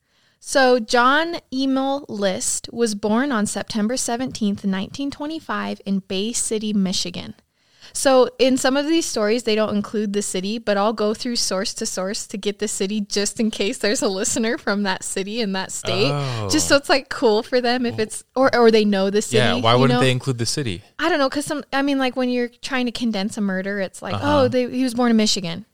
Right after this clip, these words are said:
Speaker 1: You know, like, that's enough.
Speaker 2: Got it.
Speaker 1: But I go through source to source really hoping I can find the city so that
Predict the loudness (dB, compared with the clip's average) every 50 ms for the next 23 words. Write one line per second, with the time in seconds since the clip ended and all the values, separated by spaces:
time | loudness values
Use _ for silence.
0 | _ _ -8 -4 -2 -2 -2 0 -2 -2 -2 0 -2 -2 -2 -2 -4 -2 -2 -2
1 | -2 -2 -4 -6 -8 -6 -6 -4 -4 -4 -6 -8 _ -2 2 2 2 2 2 0
2 | 0 2 4 4 2 0 -4 -6 -4 -4 -6 -6 -6 -8 -6 -4 -4 -4 -4 -4
3 | -4 -4 -4 -2 -2 -2 -2 -2 -2 -2 -2 -4 -4 -4 -6 -4 -4 -6 -4 -4
4 | -4 -4 -4 -2 -2 -2 -2 -2 -4 -6 -6 -6 -8 -8 -6 -6 -8 -8 -10 -8
5 | -8 -8 -8 -6 -6 -8 -8 -8 -10 _ -20 -20